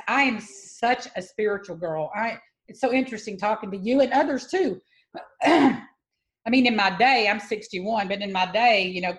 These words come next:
people would have considered me, you know, very, um, even beyond hippie, you know, I mean,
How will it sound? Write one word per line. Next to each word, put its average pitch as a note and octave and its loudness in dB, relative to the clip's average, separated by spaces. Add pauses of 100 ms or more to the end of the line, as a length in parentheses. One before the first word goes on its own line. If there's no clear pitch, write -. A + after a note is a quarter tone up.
(100)
people G#3 -8
would G3 -2
have F#3 -10
considered F3+ -8
me, F3 -8
you F#3 -12
know, F3 -6
very, G3 -4
um, E3+ 0 (1800)
even C#4+ 4
beyond A3 2
hippie, D#3+ -6 (600)
you G3+ -6
know, E3 0 (280)
I G3 -6
mean, G3 -8